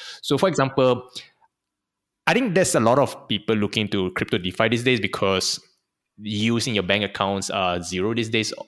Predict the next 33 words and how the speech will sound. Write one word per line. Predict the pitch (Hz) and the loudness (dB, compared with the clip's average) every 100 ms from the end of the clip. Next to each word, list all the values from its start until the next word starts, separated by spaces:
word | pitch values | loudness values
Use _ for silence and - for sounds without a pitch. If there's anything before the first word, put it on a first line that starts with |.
| _ _ _ _ - | _ _ _ _ -4
Zero | 120 151 | 2 4
is | 123 | 4
kind | 131 | 2
of | 104 92 | 0 0
good | 101 90 | -2 -2
compared | 104 95 107 - | -2 0 0 0
to | 98 92 - - | 0 0 -4 -2
getting | 98 95 | 0 0
a | 95 | 0
negative | 92 101 107 92 | 0 0 -2 -4
interest | 107 92 101 - | -6 -4 -4 -2
rate. | 87 - | -4 -2
So | 92 90 | -4 -2
you | 92 | 0
have | 98 | 0
to | - | -2
pay | - 107 | 0 2
your | 90 | 2
bank | 113 117 - | 2 2 0
to, | 87 87 - - - | -4 -2 -6 -12 -14
<laughs> | - - - | -14 -16 -8
to | 98 | -6
put | 87 107 98 | -4 -4 0
money | 98 98 | 0 2
in | 90 | 0
the | |
bank | 85 90 | 0 -2
account, | - 90 87 | -2 -4 -4
which | - | -6
is | - | -4
kind | 95 | -4
of | 87 | 0
worse. | 104 95 | 0 0